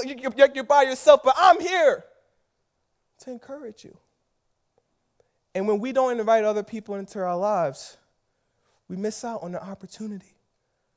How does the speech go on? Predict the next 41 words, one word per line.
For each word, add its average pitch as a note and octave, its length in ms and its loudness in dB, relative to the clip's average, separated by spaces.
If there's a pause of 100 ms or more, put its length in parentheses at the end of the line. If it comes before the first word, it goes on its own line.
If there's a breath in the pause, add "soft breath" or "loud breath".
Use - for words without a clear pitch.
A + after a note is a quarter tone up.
(160)
to - 80 -20
be F3 120 -16
encouraged. F3 680 -18 (880)
So - 100 -16
as F3+ 80 -10
we F#3+ 60 -8
think C4 180 0
about A#3+ 200 4
accountability, G#3+ 760 -2 (640)
why G3+ 180 2
should A#3+ 180 -8
we A3+ 100 -2
invite G#3 200 2
others G3 280 0
into F#3+ 200 -10
our, F3 180 -2 (340 soft breath)
our E3+ 100 2
lives F3+ 220 2
for F3+ 60 -8
accountability? F3 460 -8
Number E3+ 220 -6
one, A3 300 -2 (300 soft breath)
we F3 100 -6
invite F3+ 240 0
others F3+ 220 -4
in F3 120 -8
for F3+ 180 -8
encouragement. E3 560 -10 (1300)
The D#3+ 100 -8
next A3+ 440 -4 (200)
thing G#3 240 -4
that F#3 80 -4
we F#3+ 140 -8
invite F3+ 260 0
others E3 300 -6
in F3+ 220 -8 (360 soft breath)
is D#3+ 100 -12
we E3+ 140 -4
invite G#3 380 2
others F#3 420 -4 (100)
in G3+ 500 0